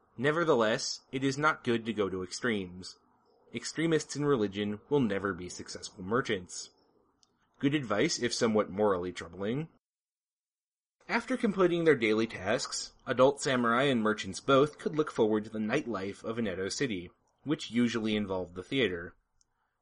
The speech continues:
Kabuki was the predominant form of Edo period theater, developed by a Kyoto woman named Izumo no Okuni,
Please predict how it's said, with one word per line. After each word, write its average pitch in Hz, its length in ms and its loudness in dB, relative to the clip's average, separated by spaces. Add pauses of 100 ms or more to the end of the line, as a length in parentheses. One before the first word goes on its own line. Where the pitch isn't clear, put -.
(220)
Kabuki 135 480 0
was 101 240 0
the 104 80 -6
predominant 120 600 2
form 110 200 -2
of 101 160 -2
Edo 101 160 -2
period 98 400 -4
theater, 120 540 0 (520)
developed 156 380 4
by 131 140 6
a 123 100 6
Kyoto 151 380 6
woman 107 340 2 (160)
named 113 300 -2
Izumo 131 520 0
no 107 200 0
Okuni, 107 580 -2